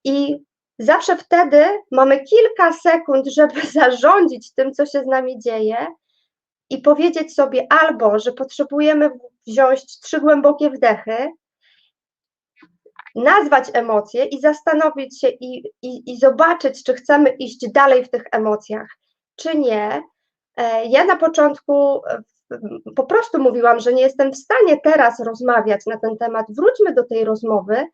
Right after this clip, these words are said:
bo muszę się do tego przygotować, bo ta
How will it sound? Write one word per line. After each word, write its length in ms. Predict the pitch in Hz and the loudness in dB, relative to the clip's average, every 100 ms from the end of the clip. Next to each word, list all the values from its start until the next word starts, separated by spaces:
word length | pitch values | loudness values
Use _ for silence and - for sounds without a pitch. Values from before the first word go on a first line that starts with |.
| _ _ _ | _ _ _
bo 120 | 233 | 0
muszę 280 | 254 349 339 | 2 2 0
się 120 | 311 | 0
do 120 | 262 | 0
tego 240 | 269 247 247 | 0 0 -4
przygotować, 800 | - 320 302 349 311 220 220 226 214 | -4 -6 -2 0 0 0 -2 -4 -8
bo 60 | 247 | 0
ta 200 | 262 | 0